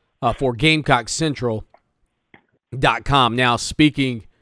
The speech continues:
of the Gamecocks, it'll be the opener of year two for Shane Beamer, and they're taking on the Georgia State Panthers. I know Beamer met with the media today. You mentioned the fact that, uh, he talked about game ones, but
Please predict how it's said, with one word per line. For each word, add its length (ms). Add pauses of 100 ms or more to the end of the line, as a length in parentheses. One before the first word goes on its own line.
(380)
of 220
the 80
Gamecocks, 640
it'll 140
be 100
the 200
opener 600 (140)
of 240
year 340
two 480 (560)
for 640
Shane 480
Beamer, 600
and 420
they're 120
taking 280
on 260
the 200
Georgia 500
State 520 (440)
Panthers. 560
I 100
know 260
Beamer 480
met 360
with 240
the 100
media 320
today. 340
You 220
mentioned 360
the 80
fact 320
that, 180
uh, 160
he 160
talked 240
about 240
game 260
ones, 400
but 280